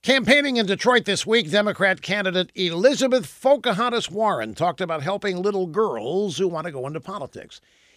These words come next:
And she said that every chance that she gets, she tells little girls that her name is Elizabeth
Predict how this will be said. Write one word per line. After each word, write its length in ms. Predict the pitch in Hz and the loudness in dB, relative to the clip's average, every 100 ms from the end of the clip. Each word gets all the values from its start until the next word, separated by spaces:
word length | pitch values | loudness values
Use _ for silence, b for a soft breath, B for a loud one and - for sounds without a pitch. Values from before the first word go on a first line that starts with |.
| b | b
And 180 | 180 190 | -4 -2
she 220 | - 302 | 0 0
said 240 | - 254 | 2 0
that 120 | 180 160 | 0 0
every 260 | 262 294 294 | 2 4 4
chance 380 | - 247 254 - | 2 2 0 -4
that 140 | 202 | -8
she 160 | 208 190 | -8 -4
gets, 260 | 180 117 | -4 -4
she 160 | - 110 | -4 -4
tells 380 | - 220 240 160 | 0 0 2 2
little 240 | 233 226 | 0 0
girls 380 | 156 131 147 117 | -4 -4 -4 -6
that 120 | 123 | -6
her 160 | 175 185 | -6 -4
name 420 | 160 165 185 180 | -4 -2 -2 -4
is 300 | - 165 156 | -6 -6 -6
Elizabeth 760 | 135 202 220 247 135 123 120 | -8 -10 -4 -2 -2 -8 -12